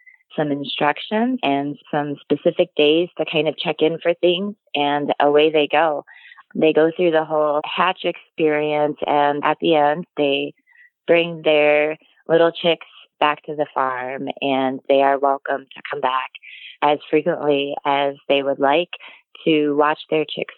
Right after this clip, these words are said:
grow up, to help take care of 'em, to, you know, take home some eggs from the flock,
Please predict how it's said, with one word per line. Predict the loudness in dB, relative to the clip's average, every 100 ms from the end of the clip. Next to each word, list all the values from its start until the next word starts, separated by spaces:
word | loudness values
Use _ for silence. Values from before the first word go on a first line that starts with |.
| -2
grow | 2 2 0
up, | -2 _
to | -6
help | -4 -6 -8
take | -10 -2
care | 2 2
of | 2
'em, | 2 0 -4 -10
to, | 0 0 2 0 -4 -14 -20 -4
you | 0
know, | 0 2
take | 0 0
home | -6 -6 -4
some | -2 0
eggs | 2 2 0 -10 -4
from | -2
the | -2 -2
flock, | 0 2 2 0